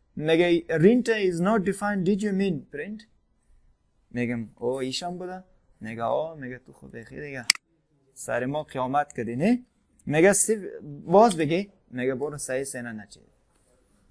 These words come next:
دیگه بگو: «انجینیر.» درست شد؟ این اگر ما خواهیم دوباره پس از سر می‌ریم در اینجا چگونه این کار انجام دادیم. صحیح است؟ من دیگر بسته کنم.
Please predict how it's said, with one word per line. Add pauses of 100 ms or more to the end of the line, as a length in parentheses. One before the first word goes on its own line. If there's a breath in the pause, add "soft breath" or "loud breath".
(760)
دیگه
بگو:
«انجینیر.» (540)
درست
شد؟ (360)
این
اگر
ما
خواهیم
دوباره
پس
از
سر
می‌ریم
در
اینجا
چگونه
این
کار
انجام
دادیم.
صحیح
است؟
من
دیگر
بسته
کنم.